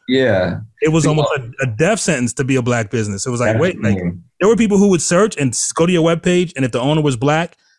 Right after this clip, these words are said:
Speaker 2: they wouldn't go there. So, like, I wasn't on our website for the first few
Speaker 1: Right.
Speaker 2: years because
Speaker 1: That's so crazy.
Speaker 2: I had to make it seem like I, people would come to the studio and think I was an intern, 'cause I,
Speaker 1: Right.
Speaker 2: I gave them the impression that we all just worked for this bigger thing.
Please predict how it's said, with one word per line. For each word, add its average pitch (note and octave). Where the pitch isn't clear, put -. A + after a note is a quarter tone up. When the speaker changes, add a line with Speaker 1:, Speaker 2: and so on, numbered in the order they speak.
Speaker 2:
they D3+
wouldn't D3+
go G3
there. G#2
So, C#3
like, C#3
I C#3+
wasn't E3
on D#3
our D#3+
website D#3
for -
the C3+
first D#3
few G2+
Speaker 1:
Right. F#2+
Speaker 2:
years -
because C#3
Speaker 1:
That's -
so F2+
crazy. F2
Speaker 2:
I -
had D#3+
to D3+
make D#3
it D3+
seem E3
like C#3
I, C3+
people G#3
would E3+
come F3+
to E3+
the D3+
studio E3+
and C#3+
think D3+
I C#3+
was C3
an C3
intern, D#3
'cause C3+
I, C3
Speaker 1:
Right. F#2
Speaker 2:
I -
gave E3
them E3
the D3
impression C#3+
that A#2+
we B2+
all B2+
just A#2
worked A#2+
for B2
this A2+
bigger A#2
thing. A#2+